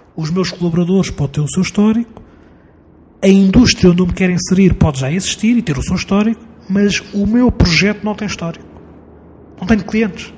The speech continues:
Não sei como é que vamos, eh, como é que vamos operar no futuro. E por isso é muito difícil eu poder prever, eh, a minha faturação a dois, três, quatro,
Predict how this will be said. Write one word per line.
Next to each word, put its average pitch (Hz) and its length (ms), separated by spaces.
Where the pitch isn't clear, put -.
Não 185 160
sei 233 200
como 165 200
é 156 40
que - 140
vamos, 139 520
eh, 131 280
como 151 180
é 151 60
que - 80
vamos 147 200
operar 139 340
no 135 80
futuro. - 320
E 185 80
por 196 140
isso 240 160
é 240 60
muito 233 280
difícil 240 680
eu 214 120
poder 214 300
prever, 220 500
eh, 208 580
a 190 60
minha 214 200
faturação 202 540
a 175 40
dois, 190 260
três, 208 240
quatro, 196 260